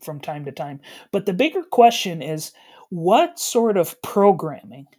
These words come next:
or patterns does the Advent story call us to embody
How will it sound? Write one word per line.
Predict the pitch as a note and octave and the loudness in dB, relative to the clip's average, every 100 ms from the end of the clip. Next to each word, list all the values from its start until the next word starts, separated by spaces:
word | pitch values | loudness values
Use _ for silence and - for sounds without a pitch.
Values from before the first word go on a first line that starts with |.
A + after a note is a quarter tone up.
| _ _ _ - | _ _ _ -4
or | E3 D#3+ | 0 0
patterns | - A#3 G#3+ D3+ C#3 C#3+ - _ _ _ _ _ _ _ _ E3+ | 2 2 2 0 -8 -14 -16 _ _ _ _ _ _ _ _ -10
does | E3 F3 D#3+ | -4 -4 -2
the | F3+ E3 | -4 -2
Advent | E3+ F3 D#3+ D#3+ - | -2 -2 -4 -8 -8
story | - E3 D3+ C#3+ D3 - _ _ _ - | -6 -4 -4 -4 -8 -10 _ _ _ -8
call | - F#3 F#3 D3+ | -2 0 0 -4
us | D3 - | -6 -10
to | - D3+ | -10 -10
embody | D#3+ D#3 D#3 D#3 D3 C#3 G#2 - | -8 -6 -2 -2 -2 -6 -12 -18